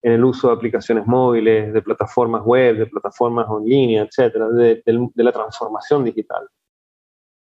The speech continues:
Todos, absolutamente todos los startups que tú analices en Latinoamérica,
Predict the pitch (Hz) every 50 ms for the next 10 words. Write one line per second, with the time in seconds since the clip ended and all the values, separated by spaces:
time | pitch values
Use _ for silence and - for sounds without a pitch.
0 | _ _ _ _ _ _ _ _ _ _ _ _ _ _ - 240 226 185 151 135
1 | 117 - - - _ _ - 120 113 - - - - 156 180 180 175 180 180 185
2 | 180 180 175 170 156 - - _ _ _ _ _ _ - - - 220 214 214 220
3 | 214 214 - 208 196 - 190 170 - - - 170 147 - - - 110 107 147 -
4 | _ - 123 - _ 160 160 156 151 151 143 147 170 180 165 175 180 - - -
5 | _ _ _ _ _ _ _ _ _ _ _ - 117 113 117 117 - 120 117 117
6 | 123 143 165 180 196 196 233 247 262 -